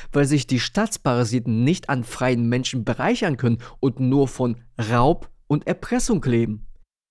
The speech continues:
Das Szenario wird von ihnen so gezeichnet, dass das Bevölkerungswachstum explosionsartig ist und zur Erschöpfung der natürlichen Ressourcen führt. Zudem steigt der Grad der Umweltverschmutzung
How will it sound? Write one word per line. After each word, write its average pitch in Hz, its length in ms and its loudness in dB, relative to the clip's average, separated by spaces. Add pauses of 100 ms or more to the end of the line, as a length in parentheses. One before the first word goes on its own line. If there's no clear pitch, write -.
(200)
Das 135 180 2
Szenario 170 640 4
wird 151 140 0
von 143 140 0
ihnen 127 180 0
so 185 160 2
gezeichnet, 147 580 2
dass 147 120 0
das 139 160 0
Bevölkerungswachstum 135 1200 0
explosionsartig 135 1080 0
ist - 240 2 (280)
und 156 220 0
zur - 320 0
Erschöpfung 165 680 0
der 139 120 2
natürlichen 160 540 2
Ressourcen 143 580 0
führt. 113 340 -4 (380)
Zudem 160 400 2 (120)
steigt - 460 -2
der 117 80 2
Grad 123 420 -4
der - 200 0
Umweltverschmutzung 175 920 0